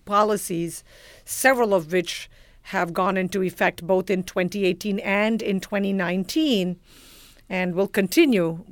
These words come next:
to be constant and rapid with the current administration, make it extremely important for each of you as employers to really understand, appreciate,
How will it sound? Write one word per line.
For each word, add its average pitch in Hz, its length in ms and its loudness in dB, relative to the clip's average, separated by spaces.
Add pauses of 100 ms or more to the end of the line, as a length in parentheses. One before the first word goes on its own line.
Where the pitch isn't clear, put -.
(120)
to 190 100 -4
be 175 160 -4
constant 208 800 -2
and 175 160 -4
rapid 185 500 2 (500)
with 185 380 -2
the 196 120 -4
current 185 360 0
administration, 185 1080 0 (340)
make 196 240 2
it 202 80 0
extremely 208 1040 0 (240)
important 190 840 -2 (280)
for 190 180 0
each 269 240 2
of - 160 0
you 214 100 2
as 196 140 2
employers 185 800 0 (460)
to 190 120 0
really 226 480 2
understand, 190 840 -2
appreciate, 180 1080 -2